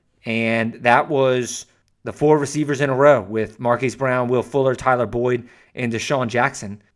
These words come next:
And again, we start three flexes, so all these players are starters. And another wide receiver was actually my best player available in round eight, and that was Christian Kirk.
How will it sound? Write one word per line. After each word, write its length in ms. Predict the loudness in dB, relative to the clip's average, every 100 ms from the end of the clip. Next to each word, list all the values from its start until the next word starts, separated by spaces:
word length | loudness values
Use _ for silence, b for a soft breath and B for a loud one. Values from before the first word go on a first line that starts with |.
| _ -10
And 160 | -8
again, 220 | -2 -2
we 120 | -2 -4
start 280 | 4 4
three 140 | 4 -2
flexes, 340 | 0 -2 -2
so 140 | -4 2
all 140 | 2
these 160 | 0 -8 _ _ _
players 300 | 0 2 0
are 60 | -6
starters. 640 | 0 2 2 0 -12 -16 _ _ _
And 220 | -8 -4
another 460 | -4 0 2 4 4
wide 260 | 2 -2
receiver 320 | -2 -8 -6
was 120 | -2 0
actually 280 | 0 0
my 140 | -2 0
best 240 | 2 0
player 180 | 2 0
available 320 | 2 -2 -2
in 80 | -4
round 220 | -2 -2 0
eight, 340 | -2 -2 -6
and 100 | -4 0
that 100 | 2
was 120 | 0
Christian 340 | -2 -2 -4
Kirk. 400 | 0 0 -2 -10